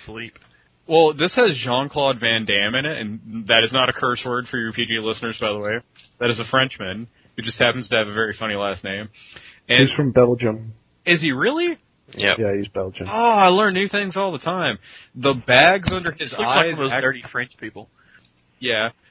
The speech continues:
Speaker 2: The bags under his eyes actually make it look like he's an alien.
Speaker 3: <laughs>
Speaker 2: And he's
Speaker 4: All right.
Speaker 2: wearing shades all through the movie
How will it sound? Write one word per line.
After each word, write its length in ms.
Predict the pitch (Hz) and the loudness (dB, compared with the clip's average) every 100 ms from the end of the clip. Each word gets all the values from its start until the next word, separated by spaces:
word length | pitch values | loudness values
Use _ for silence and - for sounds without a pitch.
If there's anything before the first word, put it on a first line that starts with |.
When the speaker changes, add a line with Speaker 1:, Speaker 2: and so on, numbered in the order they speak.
| _ | _
Speaker 2:
The 80 | 135 | 0
bags 340 | 127 156 190 | 4 4 4
under 160 | 185 175 | -2 -4
his 180 | 151 127 | -4 -2
eyes 280 | 127 131 - | -2 -2 -2
actually 400 | 107 131 - 143 | -4 -4 -4 -6
make 240 | 113 117 123 | -4 -4 -4
it 100 | 117 | -6
look 200 | 113 113 | -8 -4
like 140 | 107 | -6
he's 160 | 110 107 | -6 -10
an 120 | 104 | -4
alien. 520 | 101 95 87 82 95 - _ - | -4 -4 -8 -12 -16 -20 _ -6
Speaker 3:
<laughs> 60 | - - 349 - 262 - 254 - - | -2 6 4 6 -2 0 -4 -4 -2
Speaker 2:
And 160 | 220 - | -2 2
he's 160 | 220 | 0
Speaker 4:
All 180 | - 95 101 | 0 -4 -4
right. 160 | 135 - | -6 -2
Speaker 2:
wearing 220 | 151 190 _ | -2 -2 _
shades 560 | - - 135 151 185 135 | -12 0 0 0 -6 -10
all 260 | 143 139 151 | -10 -8 -8
through 160 | 151 147 | -10 -12
the 80 | 127 | -10
movie 540 | 110 113 160 196 202 | -10 -10 -10 -12 -12